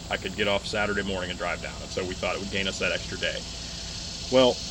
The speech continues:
coming down on Labor Day weekend to a pretty camping area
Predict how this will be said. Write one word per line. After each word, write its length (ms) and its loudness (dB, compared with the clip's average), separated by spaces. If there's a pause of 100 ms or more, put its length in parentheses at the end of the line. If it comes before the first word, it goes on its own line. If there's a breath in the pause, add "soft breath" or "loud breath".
(200)
coming 300 10
down 420 8
on 260 6
Labor 320 8
Day 160 8
weekend 640 2 (400)
to 400 4
a 300 6 (460)
pretty 340 8
camping 440 4
area 440 2